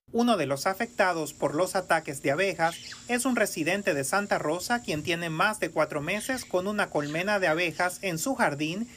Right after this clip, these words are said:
y se siente atemorizado por tener una hija de cinco años que sufre de diferentes alergias.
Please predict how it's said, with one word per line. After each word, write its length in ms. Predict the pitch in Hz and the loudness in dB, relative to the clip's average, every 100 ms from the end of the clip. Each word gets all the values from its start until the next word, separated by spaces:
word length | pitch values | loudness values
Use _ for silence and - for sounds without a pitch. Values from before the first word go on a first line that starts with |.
| - | -10
y 120 | 208 196 | -4 0
se 140 | 170 | 0
siente 440 | - 208 190 139 | 2 0 0 0
atemorizado 880 | 156 185 185 156 139 139 196 220 254 240 | 0 0 0 -2 -2 -2 0 0 0 -2
por 160 | 180 | -2
tener 460 | 156 151 170 190 190 | -2 -4 -2 -2 -2
una 240 | 226 226 160 | -2 0 0
hija 280 | 175 - 143 | -2 -2 -2
de 100 | 139 | -2
cinco 400 | - 113 196 160 | -4 -2 2 2
años 340 | 156 202 226 | 2 -2 -6
que 140 | - | -4
sufre 400 | - 185 190 233 | -4 -2 0 0
de 180 | 208 180 | 2 0
diferentes 560 | 202 - 156 143 156 185 | 0 -2 -2 -2 -4 -2
alergias. 640 | 190 190 143 131 120 - | 0 0 0 -4 -6 -12